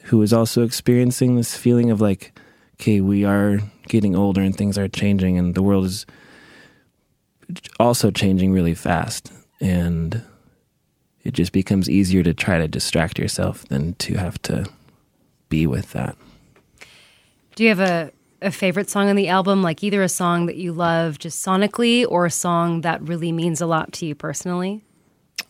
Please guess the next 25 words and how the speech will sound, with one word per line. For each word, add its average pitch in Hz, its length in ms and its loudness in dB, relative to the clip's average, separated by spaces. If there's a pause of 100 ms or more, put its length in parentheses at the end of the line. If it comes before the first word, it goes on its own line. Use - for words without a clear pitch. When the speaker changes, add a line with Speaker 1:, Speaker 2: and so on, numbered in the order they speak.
(160)
Speaker 1:
Um, 131 800 4 (580)
Kamikaze, 139 880 4
the 123 80 4
last 120 380 2
rec-, 123 200 0
song 120 240 2
on 117 100 4
the 117 80 4
record, 113 340 2
is, 107 160 2
like, 107 160 -2
a 104 40 -2
pretty 107 360 2
intense 104 640 -2 (320)
personal 107 400 0
one 107 180 2
for - 160 -6
me 107 180 2
about, 95 360 -2 (880)
uh, 95 360 0
a, 92 340 0
a 90 120 -2
relationship 95 600 0
that 92 120 -4
I 87 140 -2